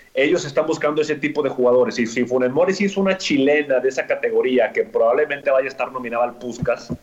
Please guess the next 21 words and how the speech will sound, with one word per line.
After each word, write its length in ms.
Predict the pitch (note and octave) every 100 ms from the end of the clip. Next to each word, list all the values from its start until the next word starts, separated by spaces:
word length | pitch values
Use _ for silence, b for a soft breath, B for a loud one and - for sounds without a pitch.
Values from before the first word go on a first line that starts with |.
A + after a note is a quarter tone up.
| B B B C3
no 260 | D#3+ F3 -
puedes 520 | D#3+ F3 F3 - - -
fallar 300 | C3+ B2+ C#3+
un 120 | D#3+ D#3
mano 240 | D3 D#3+
a 40 |
mano. 360 | C#3+ F3+ D3 - -
¿Y 140 | B2+ -
cuántos 480 | D3+ D#3+ F#3 - -
manos 360 | C3+ D3 D#3 C3+
a 20 |
manos 340 | B2 C3+ C#3
tuvo 180 | C#3 C3
Funes 300 | C3 B2+ A#2+
Mori? 220 | C#3+ B2 - _ _ _ _
Tuvo 380 | - B2 D3+ D#3
mínimo 560 | B2 A#2 C#3 G3 G#3+ -
tres 240 | C3 B2
en 100 | A#2
este 160 | A#2+ -
partido. 440 | - G2 F2+ -